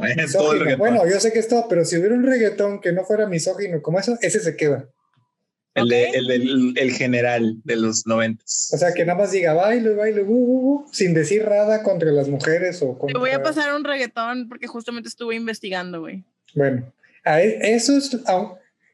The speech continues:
Speaker 2: es lo que no me gusta del reggaetón, ¿eh?
Speaker 3: Claro.
Speaker 2: Y hay mucha música, no nada más la del
Speaker 1: La
Speaker 2: reggaetón.
Speaker 1: cosificación tan exagerada
Speaker 2: Pero
Speaker 1: que
Speaker 2: no
Speaker 1: tiene.
Speaker 2: sé por cómo hace que lo oigas, porque tal vez hay rock, me imagino, ha de haber mucho,
Speaker 3: Claro.
Speaker 2: que dice lo mismo.
Speaker 1: Chingo.
Speaker 2: Pero como que no lo dice tan gritado, no sé,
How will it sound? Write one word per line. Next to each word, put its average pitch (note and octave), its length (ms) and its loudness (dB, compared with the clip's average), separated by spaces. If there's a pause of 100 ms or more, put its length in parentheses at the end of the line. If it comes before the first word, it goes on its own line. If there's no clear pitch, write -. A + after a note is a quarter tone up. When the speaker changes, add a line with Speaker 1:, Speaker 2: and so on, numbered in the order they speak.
(200)
Speaker 2:
es F#3+ 160 2
lo G3+ 140 0
que F3+ 100 2
no F3+ 140 2
me G3 100 0
gusta F3+ 380 -2
del D3 160 2
reggaetón, C3+ 560 -8
¿eh? E3+ 60 -12 (180)
Speaker 3:
Claro. B3+ 260 -2
Speaker 2:
Y E3 40 6
hay F#3+ 100 2
mucha A#3+ 220 2
música, A#3 420 2
no F3 80 -2
nada F#3+ 120 -2
más G3 140 0
la G3+ 60 0
del G3+ 80 2
Speaker 1:
La - 80 0
Speaker 2:
reggaetón. C#3+ 240 2 (100)
Speaker 1:
cosificación D#3 640 0
tan C3 140 -2
exagerada B2 440 0
Speaker 2:
Pero E3 100 2
Speaker 1:
que D#3 60 2
Speaker 2:
no D#3+ 60 -4
Speaker 1:
tiene. F3+ 200 2
Speaker 2:
sé G#3+ 160 2
por G#3+ 420 0
cómo A3 300 2
hace G#3+ 320 0
que F#3 120 0
lo D#3+ 140 4
oigas, G3 460 0 (100)
porque E3 220 0
tal E3+ 180 2
vez G#3 160 0
hay G3+ 140 2
rock, G#3 480 -2
me D#3+ 80 2
imagino, D3+ 480 -2
ha C#3+ 80 0
de D3+ 80 2
haber D3+ 180 0
mucho, D3 220 -4 (160)
Speaker 3:
Claro. G#3+ 140 -12 (100)
Speaker 2:
que D#3 100 2
dice D#3+ 220 0
lo E3+ 100 2
mismo. G3+ 480 -2 (220)
Speaker 1:
Chingo. G#3 240 2
Speaker 2:
Pero F#3 160 2
como E3+ 160 0 (120)
que F#3 120 -10
no G#3 80 2
lo B3 140 4
dice B3 440 0
tan F#3+ 220 0
gritado, F#3 580 2
no G#3 160 -2
sé, B3+ 380 0